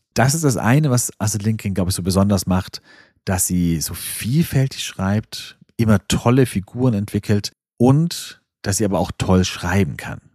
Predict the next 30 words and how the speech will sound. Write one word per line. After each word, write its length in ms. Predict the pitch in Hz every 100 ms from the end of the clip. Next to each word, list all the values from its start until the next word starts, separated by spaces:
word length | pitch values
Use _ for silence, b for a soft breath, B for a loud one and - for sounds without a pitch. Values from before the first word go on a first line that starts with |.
| _ _ -
Also 160 | 69
die 140 | 76 82
Sprache 680 | - 82 80 98 107 71
von, 360 | - - 69 64
äh, 140 | 55 - _ _ _
Astrid 280 | 85 - 82
Lindgren 260 | 82 76
ist 240 | 71 - 78
wirklich 240 | 78 -
eine 100 | 80
ganz, 260 | 76 87 98
ganz 260 | 82 80
tolle. 320 | - 95 101 101 _ _ -
Zum 160 | 139
Beispiel 340 | 113 120 117 85
bei 260 | 90 87
Ronja 280 | 80 92 90
Räubertochter. 680 | 80 98 117 69 71 - 71 -
Da 320 | 101 90 95 98
wird 120 | -
so 140 | 139
ein, 380 | 117 110 98 90 _ -
ja, 120 | 107
so, 120 | 104 80
auch 120 | 90
so 80 | 101
eine 140 | -
archaische 680 | 87 - - 85 143 147 95
Sprache 600 | - - 85 104 127 120
verwendet 560 | 80 85 120 151 143